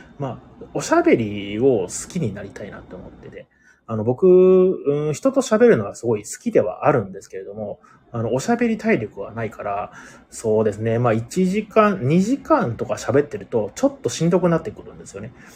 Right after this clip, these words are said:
でもなんか人によってはなんか五時間、六時間喋ったとかっていう人いるじゃないですか。そういう人間になりたいですね。<laughs> あの、興味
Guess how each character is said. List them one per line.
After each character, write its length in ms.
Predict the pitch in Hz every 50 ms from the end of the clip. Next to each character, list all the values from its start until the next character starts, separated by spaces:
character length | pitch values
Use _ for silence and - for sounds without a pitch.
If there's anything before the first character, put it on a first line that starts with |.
| - - - - -
で 100 | 127 226
も 120 | 208 190
な 80 | 208 214
ん 40 | 190
か 80 | 151
人 220 | 120 - - 262 262
に 60 | 262
よ 100 | 277 269
っ 80 | 262
て 80 | - 320
は 140 | 220 120 117
な 100 | 123 127
ん 20 |
か 140 | - 110 107
五 160 | 104 107 110
時 80 | 123 170
間、 240 | - 190 180 135 113
六 220 | 107 104 123 120
時 80 | 127 -
間 140 | 120 -
喋 280 | - - - 107 120 131
っ 40 | -
た 140 | - 104 92
と 80 | 92 95
か 80 | 98
っ 80 | - -
て 120 | - 110
い 80 | 110 113
う 40 | 107
人 140 | - -
い 40 | 104
る 80 | 127 185
じ 80 | -
ゃ 20 | -
な 100 | - -
い 20 |
で 80 | - -
す 80 | - -
か。 100 | - - - - -
そ 220 | - - - 165
う 60 | 208 220
い 560 | 220 220 226 226 226 226 226 226 214 - 139
う 20 |
人 140 | 160 175 190
間 180 | 196 202 202 190
に 100 | 190 175
な 80 | 165
り 60 | 170
た 100 | - 151
い 60 | 127 -
で 80 | -
す 100 | - -
ね。 140 | - 110 _ _ _ - -
<laughs> 160 | - _ -
あ 360 | - - 349 359 349 135 117 123
の、 140 | 127 113 - - - - - - - _ _ _ -
興 260 | - 196 202 190 147
味 160 | 117 107 107